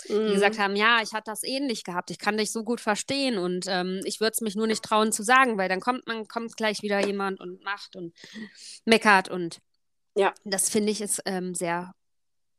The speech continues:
Speaker 1: unrealistisch einfach.
Speaker 2: Nee, man muss, egal ob es in einer Pferd-Mensch oder in einer Mensch-Mensch oder generell Beziehung ist, man muss nicht auf Biegen und Brechen irgendwas da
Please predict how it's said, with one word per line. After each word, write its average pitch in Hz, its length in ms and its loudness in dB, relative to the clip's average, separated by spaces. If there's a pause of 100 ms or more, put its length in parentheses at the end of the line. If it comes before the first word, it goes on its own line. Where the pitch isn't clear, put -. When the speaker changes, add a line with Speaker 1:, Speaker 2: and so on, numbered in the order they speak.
Speaker 1:
unrealistisch 185 840 4
einfach. - 300 -16
Speaker 2:
Nee, 170 240 -2
man 202 180 -4 (200)
muss, 226 260 -4
egal 226 400 2
ob - 160 -10
es - 140 -14
in - 100 -12
einer 202 200 -8
Pferd-Mensch 240 680 -8
oder 214 140 -10
in 185 60 -8
einer 196 180 -10
Mensch-Mensch 226 720 -10
oder 185 180 -12
generell 196 460 -8
Beziehung 220 540 -10
ist, - 220 -10
man 190 200 -6
muss 226 300 -8
nicht 220 340 -6
auf 175 200 -8
Biegen 220 340 -6
und - 220 -6
Brechen 185 500 -4 (540)
irgendwas 233 680 2
da 190 600 0